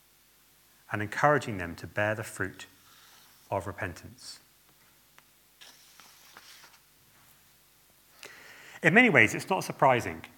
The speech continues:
that the Easter commercial champions chocolate eggs and bunnies this Easter time. But it is interesting, their tagline, "Yours for the making."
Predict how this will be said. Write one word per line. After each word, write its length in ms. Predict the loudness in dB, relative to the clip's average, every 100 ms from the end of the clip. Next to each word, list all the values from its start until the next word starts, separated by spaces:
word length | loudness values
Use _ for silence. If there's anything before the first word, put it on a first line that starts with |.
| 0
that 180 | 0 0
the 200 | -2 -2
Easter 300 | -4 -4 -6
commercial 760 | -6 -2 -2 -2 -4 -6 -8 -8
champions 680 | -2 -2 -2 -4 -4 -6 -6
chocolate 400 | -4 -4 -6 -6
eggs 340 | -6 -8 -10
and 120 | -2
bunnies 440 | 2 2 0 -8 -10
this 180 | -6
Easter 260 | -6 -6 -10
time. 360 | -8 -8 -8 -14 _ _ _ _ _ _ _ _ _ _ _ _ _ _ -20 -20 -20 -20 _
But 140 | 2
it 160 | 2 0
is 220 | -2 0
interesting, 800 | 2 0 -2 -8 -6 -8 -8 -14 -20 _ _ _ _ -20 _ -2
their 160 | 0
tagline, 600 | 2 4 2 2 -6 -8 -16 _ _ _ _ _ _ _ _ _ _ _ _ _ _ _
"Yours 800 | -6 0 2 0 -2 -6 -10 -16 _ -20
for 200 | -12 -6
the 80 |
making." 580 | -2 -2 -4 -8 -16 -20